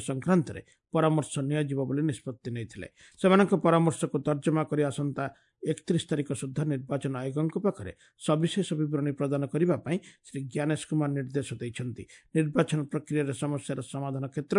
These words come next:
ପାଇଁ ଆଇନ ଅନୁମୋଦିତ ଅଠେଇଶଟି ଅଂଶୀଦାର ମଧ୍ୟରେ ରାଜନୈତିକ ଦଳଗୁଡ଼ିକ ରହିଛି ବୋଲି ଆୟୋଗ ସ୍ପଷ୍ଟ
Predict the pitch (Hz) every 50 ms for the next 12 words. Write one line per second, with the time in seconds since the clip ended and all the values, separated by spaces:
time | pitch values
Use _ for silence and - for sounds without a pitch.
0 | - - 127 143 185 220 _ - - - - - - 165 165 160 156 151 156 156
1 | 156 151 143 151 147 - 143 - 139 131 - 165 165 - - - 151 143 143 143
2 | - - 143 135 143 147 156 165 175 165 190 208 226 254 254 - _ _ _ -
3 | 165 160 160 160 180 202 208 - 214 - 185 151 165 156 151 139 147 147 147 -
4 | - 135 135 139 151 147 - - 160 120 98 95 - _ _ _ _ _ - -
5 | 156 151 139 131 139 131 131 - _ _ - - - - - 175 151 - -